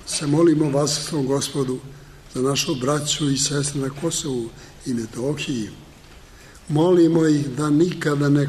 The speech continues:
klonu duhom i da ostanu verni svojoj pravoslavnoj veri na svom i našem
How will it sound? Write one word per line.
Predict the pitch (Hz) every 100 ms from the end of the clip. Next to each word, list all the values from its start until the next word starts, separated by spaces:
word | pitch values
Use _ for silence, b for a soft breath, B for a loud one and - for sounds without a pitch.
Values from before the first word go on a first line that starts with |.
| 143
klonu | 143 151 147 131
duhom | 120 156 165 175 165 180 - B B B B B B - -
i | 135
da | 120
ostanu | 139 151 - 165 160 156
verni | 135 147 147 143
svojoj | 139 - 147 143 139 143
pravoslavnoj | 139 135 139 - 135 123
veri | 135 165 170 - - - - - - - - - -
na | 127
svom | - - 151 180 180 180 - -
i | 156 139
našem | 147 147 139 143 131 127